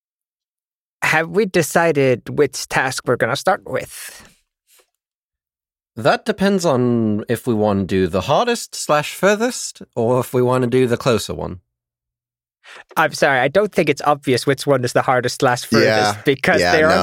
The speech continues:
Speaker 3: no.
Speaker 1: different planes of existence.
Speaker 3: Yeah.
Speaker 1: Uh, what are you thinking, Lafian?
Speaker 2: So, the way I'm thinking is that there's, the closest one, technically speaking,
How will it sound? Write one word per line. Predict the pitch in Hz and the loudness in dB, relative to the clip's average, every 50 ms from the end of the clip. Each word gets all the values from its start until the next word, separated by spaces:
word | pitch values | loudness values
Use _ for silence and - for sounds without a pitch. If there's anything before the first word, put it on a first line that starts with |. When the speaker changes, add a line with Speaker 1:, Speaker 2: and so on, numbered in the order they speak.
| 90 90 | 0 0
Speaker 3:
no. | 92 98 110 - - | -2 -4 -10 -10 -4
Speaker 1:
different | - 175 185 - - 202 175 - - | -2 -2 0 0 -2 -6 -6 -6 -2
planes | - 196 185 185 190 - 185 | 0 2 2 2 2 0 -2
of | 170 | -2
existence. | 170 - - - 240 240 - - - - - - 160 - - - - - - | -2 -2 0 0 0 0 -2 -4 -8 -8 -8 -6 -6 -6 -6 -8 -8 -6 -4
Speaker 3:
Yeah. | 87 87 85 85 85 87 87 90 - - - _ _ - | -2 0 0 0 0 0 -2 -4 -8 -14 -20 _ _ -12
Speaker 1:
Uh, | - - - 139 139 - 156 - 127 131 131 - - _ _ _ _ | -10 -6 -4 -4 -2 0 0 -2 -2 -4 -6 -8 -12 _ _ _ _
what | - 175 190 202 185 | -2 2 2 2 2
are | 165 | 0
you | 151 139 | -2 -2
thinking, | - 143 123 123 117 | -2 -2 0 0 0
Lafian? | 110 98 - - - - 131 127 - _ _ _ _ _ _ _ _ _ _ _ _ _ _ _ - | 0 0 -2 -4 -6 -8 -10 -14 -18 _ _ _ _ _ _ _ _ _ _ _ _ _ _ _ -12
Speaker 2:
So, | - - 196 190 190 185 - - _ _ _ | -4 0 2 2 2 2 0 -4 _ _ _
the | 143 151 170 | -2 0 2
way | 165 202 220 240 | 4 4 4 4
I'm | 208 190 196 185 | 2 2 0 0
thinking | - - 131 113 - 107 95 101 | -2 -2 -2 -2 -2 -2 -4 -2
is | - 117 110 107 107 110 107 104 - | -2 0 0 0 0 0 -2 -4 -2
that | 123 127 127 - 123 | -2 -2 -2 0 0
there's, | 135 135 131 123 120 - - - - _ _ _ _ _ _ _ _ - - - _ _ _ _ _ _ _ _ _ _ _ _ _ _ _ _ _ _ _ _ - | 0 0 0 0 -2 -6 -10 -14 -16 _ _ _ _ _ _ _ _ -20 -20 -20 _ _ _ _ _ _ _ _ _ _ _ _ _ _ _ _ _ _ _ _ -4
the | 113 135 139 | -4 -4 -2
closest | - - - - 196 208 240 277 - - 311 294 - - - | -2 -4 -2 2 2 2 2 2 0 -2 -2 -2 0 0 0
one, | 202 190 190 190 190 190 175 | 2 2 2 2 2 0 -2
technically | - - 175 - - 156 - - 127 120 | -2 -2 -4 -2 -4 -6 -4 -2 -4 -4
speaking, | 107 - - 117 101 95 - 98 92 87 87 90 92 | -4 -4 -2 -2 -2 -2 -2 -4 -4 -4 -4 -6 -10